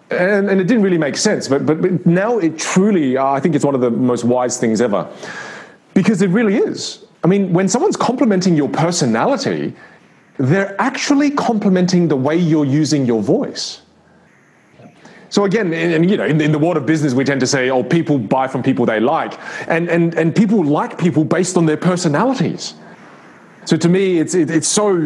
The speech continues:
linked, and, and passion as well. It's, you perceive, and again, if you perceive me to be passionate, it's because of the way I'm using my voice.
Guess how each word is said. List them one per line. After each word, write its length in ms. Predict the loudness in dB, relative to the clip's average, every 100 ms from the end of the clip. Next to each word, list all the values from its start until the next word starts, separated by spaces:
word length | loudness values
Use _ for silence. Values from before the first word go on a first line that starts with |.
| -4 -2
linked, 360 | 0 0 0
and, 100 | 0
and 140 | 0 0
passion 380 | 0 0 0 0
as 140 | 0
well. 260 | 0 0 0
It's, 240 | -2 -6 -12 -16 -16 -18 -14 -8
you 300 | -2 0 2
perceive, 420 | 0 0 0 0
and 160 | 0 0
again, 220 | 0 0
if 80 | 0
you 100 | 0
perceive 380 | 0 0 0
me 100 | 2
to 80 | 2
be 140 | 0 0
passionate, 520 | 0 -2 -2 0 0
it's 160 | -2
because 380 | -2 0 0 0
of 80 | 0
the 80 | 0
way 180 | 0 0
I'm 160 | 0
using 300 | 0 0 0
my 140 | 0 0
voice. 340 | 0 -2 -6